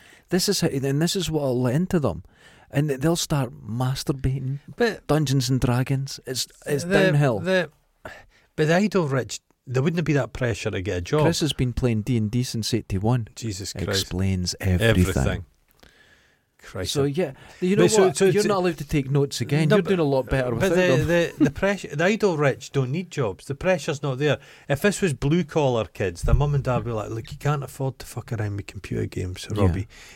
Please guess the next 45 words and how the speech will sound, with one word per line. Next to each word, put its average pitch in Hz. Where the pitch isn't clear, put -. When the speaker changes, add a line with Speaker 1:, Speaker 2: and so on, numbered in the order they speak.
Speaker 2:
A, 110
a 104
job. 131
This 139
is 143
a 139
potential 135
for -
you. 101
We've 135
worked 135
hard 117
to 113
get 117
you 113
to -
uni, 98
and 98
we 101
want 117
you 110
to -
get, 95
set 123
yourself 104
up -
for 104
life." 101
This 160
is 117
not 117
that. 92
They're 117
just 135
like, 98
"We're 170
rich, 110
but 113
we 104
want 113
you 90
to -
be 98
kinda 95
richer." 92